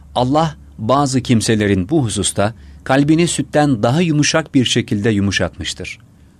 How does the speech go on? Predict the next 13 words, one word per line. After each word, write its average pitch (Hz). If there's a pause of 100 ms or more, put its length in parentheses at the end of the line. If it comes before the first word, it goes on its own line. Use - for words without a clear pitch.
(160)
Bazı 120
kimselerin 101
kalbini 95
de 98 (320)
taştan 151
daha 143
katı 131
bir 101
şekilde 110
sertleştirmiştir. 117 (440)
Ey 131
Ebu 90
Bekir, -